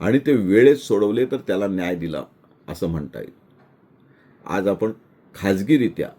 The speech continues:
न्यायालयाच्या बाहेर जे पक्षकार असतात, त्यांचे अनुभव विचारात घेतले, निवृत्त न्यायमूर्तींचे अनुभव विचारात घेतले, निवृत्त पोलीस अधिकारी, निवृत्त तहसीलदार, डेप्युटी कलेक्टर, अगदी जिल्हाधिकारी सुद्धा यांचे अनुभव घेतले,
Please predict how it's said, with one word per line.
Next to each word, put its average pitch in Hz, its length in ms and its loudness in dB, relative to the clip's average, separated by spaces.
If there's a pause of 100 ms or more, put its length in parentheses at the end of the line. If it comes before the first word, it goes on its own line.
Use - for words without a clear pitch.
(180)
न्यायालयाच्या 101 600 2
बाहेर 92 320 0
जे 123 100 0
पक्षकार 87 480 -4
असतात, 82 280 -4 (100)
त्यांचे 82 300 -2
अनुभव 87 300 0
विचारात 76 400 -4
घेतले, 71 340 -8 (1500)
निवृत्त 120 440 6
न्यायमूर्तींचे 143 720 4
अनुभव 104 300 2
विचारात 82 380 -2
घेतले, 71 340 -10 (680)
निवृत्त 131 440 6
पोलीस 139 440 6
अधिकारी, 143 400 4
निवृत्त 135 420 4 (140)
तहसीलदार, 135 520 2
डेप्युटी 127 420 -2
कलेक्टर, 131 400 2
अगदी 113 300 0
जिल्हाधिकारी 135 680 2
सुद्धा 113 540 -2
यांचे 98 340 0
अनुभव 98 360 0
घेतले, 90 360 -2